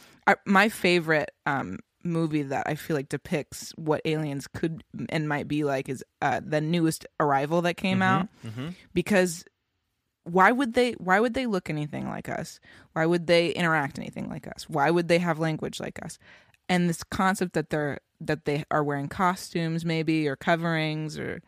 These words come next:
Speaker 1: I like that
Speaker 2: Or,
Speaker 1: much more
Speaker 2: or
Speaker 1: than
Speaker 2: projecting some sort of psychic
Speaker 1: Yeah.
Speaker 2: imagery that covers the way they look. I mean, like,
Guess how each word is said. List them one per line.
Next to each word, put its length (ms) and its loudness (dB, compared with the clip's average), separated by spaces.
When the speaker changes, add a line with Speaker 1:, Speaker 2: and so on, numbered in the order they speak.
Speaker 1:
I 100 4
like 280 4
that 140 10
Speaker 2:
Or, 280 10
Speaker 1:
much 80 4
more 140 8
Speaker 2:
or 100 10
Speaker 1:
than 180 6
Speaker 2:
projecting 1000 4
some 240 -6
sort 240 -2
of 100 -6
psychic 640 4
Speaker 1:
Yeah. 60 2
Speaker 2:
imagery 500 -2
that 200 -6
covers 360 -4
the 60 -8
way 120 -4
they 140 -4
look. 300 -4
I 100 -2
mean, 160 0
like, 180 4